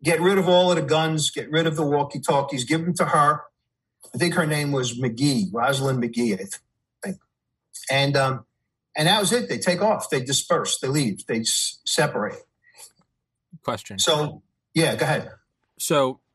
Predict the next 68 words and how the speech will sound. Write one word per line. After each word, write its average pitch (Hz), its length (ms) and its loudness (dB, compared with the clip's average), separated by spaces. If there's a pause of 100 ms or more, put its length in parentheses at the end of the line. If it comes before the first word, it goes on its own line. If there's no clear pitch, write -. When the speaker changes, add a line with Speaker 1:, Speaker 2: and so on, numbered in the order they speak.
(180)
Speaker 2:
and, 127 320 -4
and 131 260 -4
<clears throat> - 200 -14 (340)
you 147 120 0
didn't, 151 180 -4
you 127 80 -2
didn't 127 220 -2
include 117 240 -6
this 120 180 -4
in 110 60 -6
the 98 60 -6
story, 117 300 -2
and 101 60 -4
if 95 120 -10
you 101 60 -8
did, 98 400 -4
it 92 160 -8 (120)
went 101 200 -6
over 98 140 -6
my 98 160 -6
head. 98 260 -6 (1400)
Was 139 340 2
there, 185 420 6 (520)
was 131 200 -2
there 170 240 2
any 156 220 0
scenario 123 580 0
in 110 100 -4
which 110 220 -2
they 117 100 -2
weren't 107 380 -4
going 104 200 -4
to - 60 -16
kill 110 240 0
these 95 240 -10
guys? 92 340 -10
'Cause 110 180 -2
if 101 80 -12
you're 117 80 -4
going 156 360 2
in 131 260 -2
using 127 300 -2
the 110 80 -2
badge, 107 440 -2
I - 20 -6
mean, 110 140 -6
you've 131 180 -2
crossed - 320 0
the 117 80 0
Rubicon. 110 540 -2
You've 107 240 -2
now, 120 360 0
they 117 240 -2
see 165 240 0
your 131 140 0
face, 135 460 -2
you're 117 160 -4
using 127 320 0
a 101 60 -2
badge. 107 480 -2
There's 110 200 -6
no 135 160 -2
way 131 340 2
they 110 200 -4
haven't 147 360 -6
seen 107 240 -8
your 98 120 -6
face. 101 500 -6